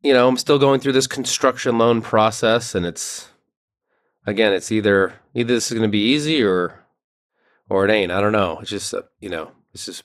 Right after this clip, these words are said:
bizarre. I would rather not, I would rather have enough capital via my whole life policies where I can just tell the life insurance company to cut me a check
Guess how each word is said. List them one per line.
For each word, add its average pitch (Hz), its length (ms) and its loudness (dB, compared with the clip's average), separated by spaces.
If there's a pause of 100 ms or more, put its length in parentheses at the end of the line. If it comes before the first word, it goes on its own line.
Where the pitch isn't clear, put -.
bizarre. 90 840 -2
I 104 100 0
would 107 140 2
rather 127 360 4
not, 120 400 0 (260)
I 120 80 4
would 123 140 6
rather 135 320 2
have 127 300 0
enough 113 260 0
capital 107 760 0
via 107 300 2
my 101 140 2
whole 98 200 0
life 95 220 0
policies 87 500 -2
where 87 140 0
I 90 80 0
can 90 160 -6
just - 420 -8 (360)
tell 117 160 0
the 107 80 2
life 107 200 2
insurance 104 340 -4
company 101 280 -6
to 82 60 -4
cut 117 220 -4
me 117 120 -2
a 101 60 0
check 151 460 -2